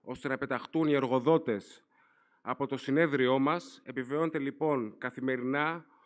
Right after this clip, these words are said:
ότι μόνο με ζωντανές συ-, συλλογι-, ε, συλλογικές διαδικασίες, μόνο οι ίδιοι εργαζόμενοι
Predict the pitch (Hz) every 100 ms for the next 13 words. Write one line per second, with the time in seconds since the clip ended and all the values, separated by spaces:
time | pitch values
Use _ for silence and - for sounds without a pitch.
0 | _ _ - 127 - 139 165 165 147 131
1 | 120 127 147 - 135 - - - 127 123
2 | - 120 113 131 123 120 147 139 123 123
3 | 107 - 151 165 143 143 170 170 151 156
4 | 143 123 120 143 147 147 151